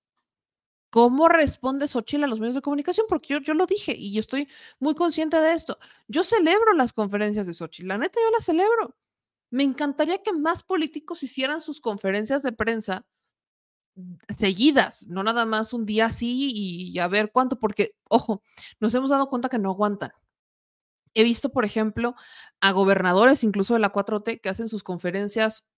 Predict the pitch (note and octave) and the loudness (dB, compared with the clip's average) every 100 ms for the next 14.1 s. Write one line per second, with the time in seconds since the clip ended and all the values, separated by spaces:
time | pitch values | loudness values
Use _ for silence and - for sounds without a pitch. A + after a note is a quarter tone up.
0 | - G#3+ G#3+ G#3 G#3 F3+ F3 G3+ E4 A4 | -6 -2 0 0 -4 -4 -4 -4 -4 -8
1 | _ _ _ _ _ _ _ _ _ _ | _ _ _ _ _ _ _ _ _ _
2 | _ _ - A#3+ A#3 B3 B3+ B3 A3 G3 | _ _ 4 6 6 4 2 2 0 0
3 | G#3+ A3 G#3+ G3+ F#3+ G3 A3+ C4+ G#4 - | 0 0 -2 0 0 4 4 4 0 -4
4 | _ _ _ G3 G3 G#3+ A3 G#3 G#3 G#3+ | _ _ _ 2 4 4 4 2 0 0
5 | G3 F3+ G3 - G#3+ - F3+ G#3+ A#3+ A#3 | -2 -4 -4 -6 -6 -4 -4 -2 -2 -2
6 | A#3 A3 G#3 A3 C#4+ G#4 _ _ - - | -4 -6 -6 -6 -8 -12 _ _ -20 -20
7 | _ A3+ A#3+ B3 D4+ - - A3 A3 A3 | _ 2 4 6 6 2 0 2 2 0
8 | A3 D4 E4 C#4+ C#4 C#4 A#3+ A3 A3+ A#3 | 2 4 6 4 0 -4 -4 -6 -4 -4
9 | B3 C#4 A#3 A3 A#3+ G3+ - F3+ - A#3+ | -2 -4 -4 -4 -4 -4 -4 -4 2 4
10 | D#4 G#4 A4 A#3 G3+ A3 B3 A3+ G#3 A3 | 4 0 -4 -6 -4 -4 -4 -4 4 8
11 | A#3+ C#4+ A#3 G3 F#3 - F#3 F#3 G#3+ A3 | 8 6 2 2 -2 -6 -6 -2 -2 -2
12 | G#3 F#3 F3+ F3+ F#3 G3+ G3 A3 A#3+ G#3+ | -6 -6 -6 -6 -6 -6 -4 -4 -4 -6
13 | A3 A#3 A3+ A#3+ G#3+ - F#3+ G#3 F#3+ F3 | -4 -4 -4 -4 -4 -4 -4 -4 -4 -8
14 | - | -10